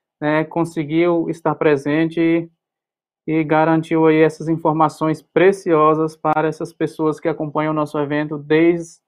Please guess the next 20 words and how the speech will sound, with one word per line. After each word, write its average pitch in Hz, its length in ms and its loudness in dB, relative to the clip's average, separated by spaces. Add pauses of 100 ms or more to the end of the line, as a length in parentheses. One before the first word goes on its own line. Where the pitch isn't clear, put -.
(340)
da, 156 400 2
das 156 220 2
oito 156 240 2
e - 20 -20
quarenta 151 400 0
e 151 60 -4
cinco, 127 420 -12 (800)
tá? 165 320 0 (600)
Quero 165 200 4
agradecer 165 500 2
também 170 400 0
a 175 160 6
outra 220 460 4
Rita, 180 680 2 (140)
intérprete, 175 720 2
que 170 160 -6
tá 165 240 0
na, 160 480 0
dividindo 165 680 -2
essa, 151 440 0